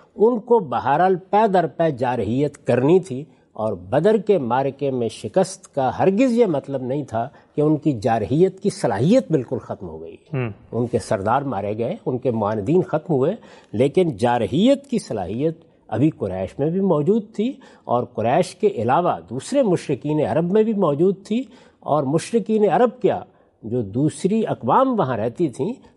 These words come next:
Speaker 1: وہ بھی ابھی آمادہ جارحیت تھی۔ تو جارحیت کی فضا ختم نہیں ہوئی تھی۔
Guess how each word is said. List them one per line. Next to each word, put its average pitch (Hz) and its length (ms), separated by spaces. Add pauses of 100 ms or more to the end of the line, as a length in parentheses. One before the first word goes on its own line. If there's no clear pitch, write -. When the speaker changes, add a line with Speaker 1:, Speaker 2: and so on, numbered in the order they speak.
Speaker 1:
وہ 160 280
بھی 277 200
ابھی 202 220
آمادہ 117 440 (120)
جارحیت 92 580
تھی۔ - 120 (420)
تو 143 80
جارحیت 131 800
کی 247 140
فضا 139 280
ختم 120 320
نہیں 107 180
ہوئی 87 160
تھی۔ - 180